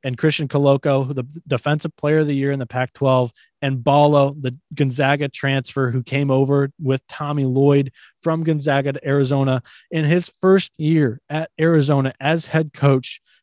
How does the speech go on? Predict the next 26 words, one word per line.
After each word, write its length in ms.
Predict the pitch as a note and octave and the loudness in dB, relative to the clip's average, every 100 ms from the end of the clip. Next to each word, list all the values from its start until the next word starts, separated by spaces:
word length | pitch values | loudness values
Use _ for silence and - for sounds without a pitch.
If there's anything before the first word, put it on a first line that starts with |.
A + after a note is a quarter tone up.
| _ | _
Tommy 320 | C3 D3 E3+ | -6 -2 0
Lloyd 380 | D#3 D3+ D3 C3 | 2 2 2 0
takes 320 | - D3 - | -6 -8 -8
down 400 | - C#3+ C3 B2+ | -6 -2 -2 -2
the 100 | C3 | -4
apprentice 640 | C3 - C#3 C3+ B2 - _ _ _ _ _ _ | -4 -4 -4 -4 -6 -10 _ _ _ _ _ _
Mark 420 | - B2 C#3+ D#3 _ | -6 0 2 0 _
Few 460 | - C#3 A2+ G#2+ - _ _ _ _ | -4 -2 -2 -4 -10 _ _ _ _
at 240 | C#3 B2 G#2+ C3+ | -6 -6 -8 -8
Gonzaga. 560 | A#2+ A2+ A#2+ G2+ G2 | -6 -2 -2 -2 -6
That's 240 | G2 B2 - | -2 -2 2
how 160 | C#3+ | 2
I 80 | C#3 | 2
have 120 | C#3 | 2
my 120 | C#3+ | 0
bracket 420 | C3+ C3 C3+ D3+ C3 | -2 0 0 -2 -4
written. 400 | C3+ D3 C#3+ C#3 - _ | -4 -4 -4 -6 -10 _
Some 320 | - D#3+ D#3+ | -4 -2 0
may 180 | D3+ D3 | 0 -2
say, 240 | - D3 | 0 0
"What 240 | C#3 C#3+ D#3 | 2 2 0
about 220 | D3+ D3 | 0 -2
the 80 | C#3 | -8
Kirk 360 | - D3+ C3+ | -6 -6 -6
Kriisa 360 | - C#3+ C#3+ D3 | -4 -2 -2 -4
injury?" 440 | C3+ C#3 C#3 C#3 | -6 -4 -2 -4